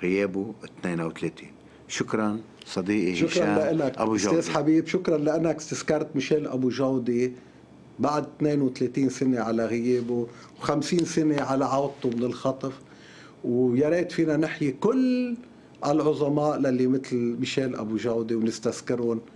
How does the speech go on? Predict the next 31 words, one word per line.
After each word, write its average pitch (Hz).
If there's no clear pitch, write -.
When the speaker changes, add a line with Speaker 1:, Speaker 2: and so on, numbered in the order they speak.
Speaker 2:
في 104
Speaker 1:
يعني 113
Speaker 2:
لبنان. 123
Speaker 1:
إذا 107
Speaker 2:
بركي 151
هاللبنان 143
بينتشر 135
فيه 127
الوعي 120
للي 117
كان 123
مطلوب. 107
Speaker 1:
إذا 101
بهذا 104
الواقع 98
الصحافي 98
اللي 90
نحن 87
عايشينه 87
اليوم 95
ما 98
بدنا 92
نتذكر 113
ميشيل 147
أبو 110
جودة، 110
مين 131
بدنا 104
نتذكر؟ 92
بس 113
اللي. 110